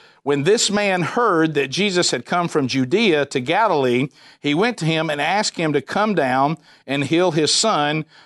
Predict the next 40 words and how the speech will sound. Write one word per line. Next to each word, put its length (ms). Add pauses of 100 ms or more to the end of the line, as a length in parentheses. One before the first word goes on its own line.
for 140
his 120
son 480
was 240
at 240
the 80
point 400
of 160
death. 460 (400)
So 180
Jesus 460
said 260
to 80
him, 300
'Unless 420
you 120
see 240
signs 500
and 160
wonders, 540 (260)
you 160
will 140
not 320
believe.'" 420
Now, 180
I 40
wanna, 160
let's 200
clarify 440
this. 320 (840)
We 200
know 320
that 160
this 180
official 460
thinks 340
Jesus 340
can 140
do 180
it. 220